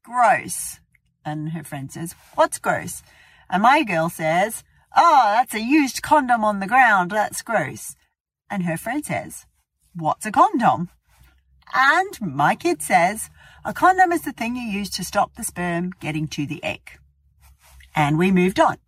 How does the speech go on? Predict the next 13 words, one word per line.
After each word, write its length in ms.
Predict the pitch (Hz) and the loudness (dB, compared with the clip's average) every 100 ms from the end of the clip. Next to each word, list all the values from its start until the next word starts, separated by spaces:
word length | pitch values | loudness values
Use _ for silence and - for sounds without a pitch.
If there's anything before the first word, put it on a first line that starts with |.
| _ - _ | _ -20 _
And 100 | - | -2
I'm 140 | 147 160 | 0 0
patting 340 | - 156 156 | 2 4 6
myself 380 | 151 156 147 139 | 6 4 2 2
on 100 | 147 | 0
the 80 | 139 | 2
back 200 | 160 - | 0 0
going, 260 | 147 147 143 | 0 0 -4
"Oh, 240 | - - - - | -8 -16 -16 -16
that 140 | - | -12
was 140 | 175 - - | -10 -10 -8
excellent 460 | - - 165 160 - | -6 -2 0 -2 -2
parenting. 500 | 180 175 190 349 | 0 0 0 -4